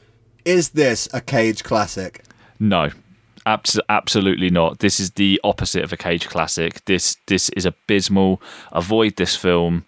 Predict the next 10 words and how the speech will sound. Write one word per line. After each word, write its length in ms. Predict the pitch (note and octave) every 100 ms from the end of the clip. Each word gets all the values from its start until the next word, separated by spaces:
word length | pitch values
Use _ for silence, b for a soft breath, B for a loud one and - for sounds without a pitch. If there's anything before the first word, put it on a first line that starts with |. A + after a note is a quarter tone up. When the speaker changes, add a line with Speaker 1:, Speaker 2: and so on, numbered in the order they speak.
| -
Speaker 2:
I, 60 | F#2+ F#2+
I 40 |
don't 420 | F2+ G#2 G2 -
see 440 | - - G2 F#2 F#2+ G#2
any 380 | G2+ G2 G2 F#2
real 500 | F#2 G2 F#2 F#2 F2+ B B B
redeeming 800 | F2 F2 A2 G2+ F#2+ F2+ F2+ F2 _ _ _ -
factors 580 | - G#2+ - - E2 -
to 320 | - A2 G#2+
it. 260 | G#2 G2+